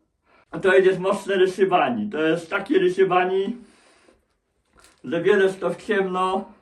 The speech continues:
albo dajesz kumplowi w ciemno i potem się nie dziwi, że kumpel się do ciebie nie odzywa. Są komiksy, których się nie poleca.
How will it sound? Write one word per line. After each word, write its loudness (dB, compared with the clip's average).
albo 0
dajesz 2
kumplowi -2
w -8
ciemno -2
i 0
potem -2
się -2
nie -2
dziwi, -2
że -2
kumpel -4
się -4
do -4
ciebie -2
nie -2
odzywa. -2
Są -6
komiksy, -2
których 2
się -4
nie -4
poleca. -2